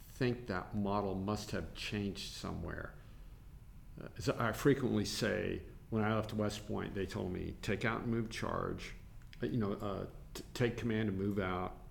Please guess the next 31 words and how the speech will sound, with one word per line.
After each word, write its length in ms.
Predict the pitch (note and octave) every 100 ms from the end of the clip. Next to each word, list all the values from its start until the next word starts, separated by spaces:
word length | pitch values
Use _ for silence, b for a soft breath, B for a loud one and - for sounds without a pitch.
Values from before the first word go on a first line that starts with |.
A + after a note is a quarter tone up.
| B B B - F#2+
Uh, 460 | F#2 G1+ F#2+ - F#2 -
when, 220 | A2 G2+ G#2
when 160 | A#2 A#2+
in 140 | A#2+
doubt, 320 | G2+ G2+ G2+ A2
you're 160 | A2+
in 100 | A2+
charge. 640 | G#2 G2 F2+ F2+ F#2 - - B A2+
Never 180 | A#2+
walk 380 | A2 G2+ G#2 -
by 260 | G#2 G2+ G2+
a 160 | F#2+ F#2 - G#2
mistake." 580 | G2 - G2 F2+ F2 -
And 80 |
I 60 | G2+
remember, 520 | A2 B2+ A#2 G#2 G2+ -
<laughs> 400 | F#2 - - -
this 100 | G2
is 140 | F#2
a 60 | F#2
good 180 | G2+
one. 240 | F#2 F#2 E2+ B B B
So 400 | - C3+ A2+ G#2 - - A#2+
way 440 | G2+ G#2 C#3 E3
back 340 | D3 C#3 C3+ -
when 680 | G#2+ A2+ A2 G2+ F#2+ F#2 -
we 160 | A2 G#2+
went 280 | A2 G#2+ G#2+
from 380 | A2 G2 F#2+ F2
green 560 | G#2 A#2+ B2 A#2+ A2+ -
fatigues, 880 | - A2+ - G#2+ G2+ F2+ F2 -